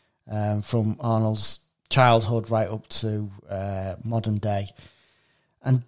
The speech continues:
did you know, you may not be aware, did you know that he was a property millionaire before he became a film star?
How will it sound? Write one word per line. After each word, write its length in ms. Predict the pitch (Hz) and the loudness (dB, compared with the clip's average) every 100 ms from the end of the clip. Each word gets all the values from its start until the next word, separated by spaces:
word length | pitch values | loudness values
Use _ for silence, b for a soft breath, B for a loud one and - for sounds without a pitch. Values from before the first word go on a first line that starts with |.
| - | 2
did 320 | 165 165 - | 4 4 4
you 180 | 151 143 | 8 8
know, 520 | 139 143 143 110 98 | 10 10 8 6 2
you 120 | 101 | -2
may 160 | 113 120 | 0 2
not 200 | 117 - | 2 0
be 80 | 107 | -2
aware, 260 | 101 101 | -2 -2
did 300 | 101 143 151 | -2 -2 0
you 60 | 151 | 4
know 160 | 143 123 | 4 6
that 300 | 117 110 135 | 4 4 0
he 200 | 120 135 | -6 -2
was 180 | 127 | 2
a 60 | 131 | 2
property 720 | - - 160 143 160 - 165 | 0 0 2 2 2 2 4
millionaire 880 | 135 131 131 135 143 147 120 98 95 - | 6 6 6 4 2 4 4 2 -2 -4
before 480 | 117 - 123 117 110 | -6 -2 2 4 2
he 100 | 110 | 0
became 440 | 110 - 117 120 | -4 0 2 4
a 60 | 117 | 2
film 300 | - 110 113 | 0 0 -2
star? 440 | - 113 110 110 | -2 -2 -2 -6